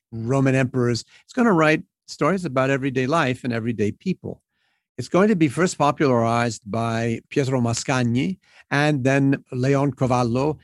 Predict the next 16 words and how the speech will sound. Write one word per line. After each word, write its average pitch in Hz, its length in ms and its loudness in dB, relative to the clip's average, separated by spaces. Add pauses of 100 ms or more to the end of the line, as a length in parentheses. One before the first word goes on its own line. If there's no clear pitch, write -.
(120)
and 156 160 0
then 233 80 0
it's 240 100 -4
gonna 202 120 2
be 175 80 4
followed 175 580 2
by 139 360 2
Puccini. 120 680 -6
Now, 139 140 0
Puccini 202 640 0 (280)
partially 190 840 0 (360)
subscribed 139 760 -4
to 135 80 -6
the 120 80 -4
same 143 360 -4 (220)
theory. 156 380 4